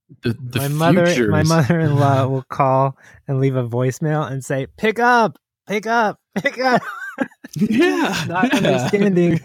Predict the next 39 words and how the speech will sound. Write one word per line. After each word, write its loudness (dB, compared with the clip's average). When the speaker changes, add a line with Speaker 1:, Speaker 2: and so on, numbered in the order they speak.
Speaker 2:
<laughs> -20
So -2
Speaker 1:
that 4
Speaker 2:
it's -2
Speaker 1:
it's, -6
Speaker 2:
like, -8
Speaker 1:
that -4
it's 0
Speaker 2:
it's -2
Speaker 1:
not 2
Speaker 2:
still 2
Speaker 1:
an 0
answering 0
machine, -2
it's -6
a -2
voicemail. -2
Anyway, 2
go -2
ahead. 0
I'm -6
sorry, -2
I -2
just -6
had -4
to -12
throw 0
that -2
out. -6
Speaker 2:
And -2
a -2
twenty-year-old 0
isn't 0
gonna 0
know 2
what 0
she's -2
talking -2
about. -8